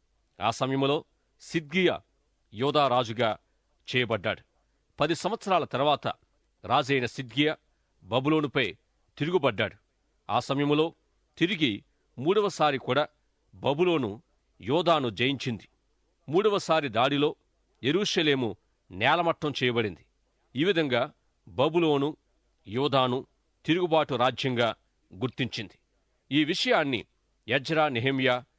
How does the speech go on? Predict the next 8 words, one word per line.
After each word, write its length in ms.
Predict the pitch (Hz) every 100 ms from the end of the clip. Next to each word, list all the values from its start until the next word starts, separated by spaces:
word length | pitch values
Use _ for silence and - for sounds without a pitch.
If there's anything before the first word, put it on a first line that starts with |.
| _ _
గ్రంథాల 440 | 87 120 113 143 139
నుండి 400 | 117 117 117 87 _ _ _ 104
మనం 200 | 120 107
తెలుసుకోవచ్చు. 720 | 123 - - 113 113 - - _ _ _ _ -
యూదులు 500 | 117 214 214 147 98 _ _ _ 92
బబులోను 500 | 131 151 208 208 190
చెర 260 | - 139
నుండి 360 | 147 135 127